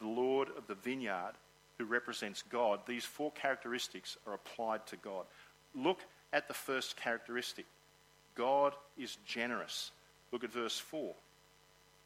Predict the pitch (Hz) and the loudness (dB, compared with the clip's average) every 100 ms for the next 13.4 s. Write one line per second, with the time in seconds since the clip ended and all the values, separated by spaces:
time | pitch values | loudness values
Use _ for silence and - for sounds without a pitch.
0 | - - - - 120 - 147 156 143 - | -20 -20 -20 -8 -2 2 4 4 2 0
1 | 123 113 - - 113 127 147 147 131 113 | 0 0 -4 -8 4 6 8 6 2 2
2 | 123 117 117 107 123 113 117 - 160 120 | 2 2 0 -4 -2 0 -2 0 2 2
3 | 113 - - - - - 117 135 160 180 | -2 -8 -14 -20 -20 0 4 6 6 4
4 | 156 113 113 117 123 117 120 123 123 - | 0 2 6 6 6 4 4 2 -4 -2
5 | 151 131 113 80 - - - - - - | -2 0 -6 -6 -12 -20 -20 -20 -20 -20
6 | - - - 127 143 143 123 131 131 - | -20 -20 4 8 8 6 4 4 4 -2
7 | 131 127 151 127 113 123 120 131 131 123 | -2 0 0 0 -2 -4 -2 -2 -2 -4
8 | 120 110 113 110 143 131 120 127 - - | -4 0 0 0 -2 0 -2 -4 -6 -12
9 | - - 131 156 170 143 147 - 127 113 | -20 6 10 10 8 4 2 0 -4 -4
10 | 135 135 - 120 123 - 123 135 160 - | -2 -2 -4 -4 -4 0 4 6 4 2
11 | - 104 104 110 - - 113 110 120 117 | -6 -8 -6 -4 -4 0 0 0 -4 -4
12 | 143 123 - - - 147 160 147 135 123 | -2 -2 -6 -18 -4 -2 -2 0 2 2
13 | - 123 113 113 | 0 -2 -2 -4